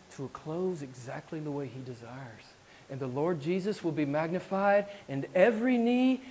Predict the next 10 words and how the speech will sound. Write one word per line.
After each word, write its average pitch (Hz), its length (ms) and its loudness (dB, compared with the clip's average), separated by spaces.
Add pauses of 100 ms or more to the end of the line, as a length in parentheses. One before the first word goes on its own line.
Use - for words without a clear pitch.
(120)
will 175 160 6
bow, 220 560 8 (120)
and 165 180 -2
every 240 440 6
tongue 226 320 4
will 196 140 8
confess 214 800 6 (260)
that 180 300 6
Jesus 233 440 6
Christ 240 560 8